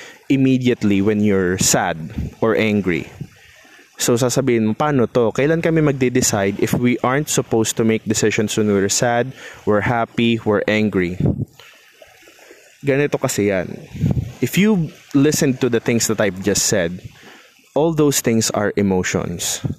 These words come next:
You can't make decisions kapag nasa emosyon ka. What you really need to do is make decisions with your brain.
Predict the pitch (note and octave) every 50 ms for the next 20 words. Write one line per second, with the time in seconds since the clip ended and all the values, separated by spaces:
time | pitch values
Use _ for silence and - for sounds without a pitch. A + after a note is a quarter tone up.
0 | - _ _ _ _ _ _ _ _ - - - - - - - - - A#2 A#2
1 | A2+ - - D#3 D3+ D#3+ E3 - - _ _ - A#2+ A#2+ A#2 A#2 A#2 - - G#2+
2 | A2+ G#2 - - G#2 F#2+ - - G2 F2+ F2 F2 F2+ - - - - - - -
3 | - - - - - _ _ - B2+ A2+ - A#2 G2+ G#2 G#2+ G2+ G2 - - -
4 | G#2 G2+ G2 F#2+ - F#2+ F2+ F2 E2+ - E2 D2+ - - - - - - - -
5 | - - - - - - - - - - - - - - - - - B2 C3+ -
6 | - - C#3 B2 A#2+ C#3 D#3+ F3+ F#3 F3+ E3 C#3+ B2+ - C3+ B2+ B2+ A#2 G#2 F2+
7 | G2+ - - B2+ C3 D3+ D3+ - C3+ B2+ A2+ - A#2+ G#2 - A#2 G#2+ G2 - -
8 | G#2 F#2 F2+ F#2 F2+ F2 - G2 F#2+ F2 E2 E2 - - - -